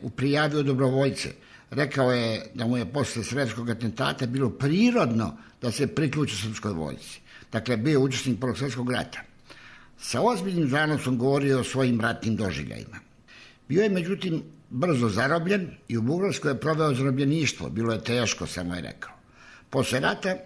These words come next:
hiljadu devetsto sedamnaeste godine, Andrejević je započeo da studira tehniku,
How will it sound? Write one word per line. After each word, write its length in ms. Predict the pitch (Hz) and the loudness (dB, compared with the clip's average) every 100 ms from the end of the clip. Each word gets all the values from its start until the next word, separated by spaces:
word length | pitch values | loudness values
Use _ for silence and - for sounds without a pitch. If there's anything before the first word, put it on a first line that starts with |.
| - - | -16 -16
hiljadu 280 | - 139 | -2 2
devetsto 260 | 135 127 110 | 2 0 -4
sedamnaeste 420 | 131 139 120 104 | -2 -2 -2 -4
godine, 280 | 101 165 180 | -4 -4 -2
Andrejević 500 | 131 135 175 175 - | -2 0 0 0 0
je 100 | 156 | -2
započeo 460 | 175 175 170 156 139 | -4 -4 -4 -2 -2
da 120 | 131 | -2
studira 400 | - 170 160 - | -4 -4 -2 0
tehniku, 560 | - 151 156 - - | -2 -2 -6 -8 -12